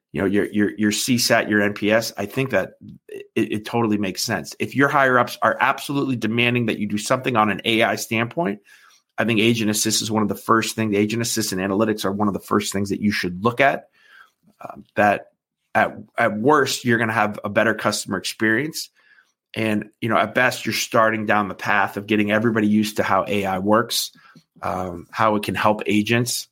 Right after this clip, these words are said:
And I think you can start to move down, you know, a more, a harder A I path when you start to have more buy-in from your, from your agents as well. All right, let's talk about my, uh,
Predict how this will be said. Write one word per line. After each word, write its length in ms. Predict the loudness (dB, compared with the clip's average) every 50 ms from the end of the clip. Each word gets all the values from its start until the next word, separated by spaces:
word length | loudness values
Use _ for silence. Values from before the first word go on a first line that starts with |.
| _ _ -6
And 260 | -4 -4 -2 -2 -2 -4
I 60 | -4
think 280 | -2 -2 -2 -2 0 0
you 100 | -2 0
can 260 | 0 -4 -4 -4 -8 _ -20 _ _ _ _ _ _
start 380 | -8 -6 0 2 2 2 2 0
to 60 | -2
move 360 | 0 2 2 2 2 2 2
down, 420 | 2 2 4 2 2 0 -2 -6 -12 -16 -18
you 60 | -16 -16 -16 -20 -14 _ -2
know, 120 | 0 2
a 120 | 2 2
more, 440 | 4 4 6 6 6 6 4 4 2 -2
a 60 | -4
harder 460 | -4 0 2 4 4 4 4 4 2
A 220 | 2 2 2 4 4
I 160 | 4 4 2
path 520 | 2 2 2 2 2 2 0 -4 -10 -18 _ _ _ _ _ _ _ _ _ _ _ _ _ _ -16 _
when 120 | -2 0 0
you 60 | 0
start 280 | 2 2 2 2 2 2
to 60 | 2
have 100 | 2 2
more 180 | 4 2 2
buy-in 320 | 2 2 2 2 0 -2 -4
from 160 | -4 -4 -4
your, 200 | -4 -4 -6 -8 -8
from 160 | -6 -6 -6
your 100 | -4 -6
agents 460 | -6 -6 -6 -6 -8 -12 -14 -14 -14 -14
as 120 | -14 -14
well. 240 | -16 -16 -18 -20 _ _ _ _ _ _ _ _ _ _ _ _ _ _ _ _ -20 -20 -20 -20 -20 -20 -20 -20 -20 -20 _ _ _
All 80 | 2 2
right, 100 | 4 2
let's 160 | 0 0 2
talk 200 | 2 2 4 4
about 280 | 4 4 6 6 6 6
my, 280 | 6 6 6 6 6
uh, 360 | 6 6 4 4 2 0 -2